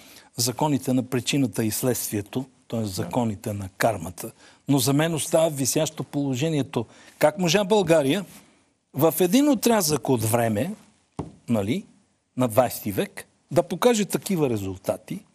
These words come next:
Speaker 1: ние да жи-, заживеем човешки,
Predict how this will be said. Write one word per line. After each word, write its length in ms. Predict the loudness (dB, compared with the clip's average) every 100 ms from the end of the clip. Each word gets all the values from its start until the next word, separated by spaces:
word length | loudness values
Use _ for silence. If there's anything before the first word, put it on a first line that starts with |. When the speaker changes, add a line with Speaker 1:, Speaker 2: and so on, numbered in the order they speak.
| _ _ _ _ 2
Speaker 1:
ние 180 | 2
да 140 | 4 0
жи-, 120 | 0
заживеем 720 | -2 0 0 0 0 2 0
човешки, 720 | 0 -2 0 0 -2 -6 -10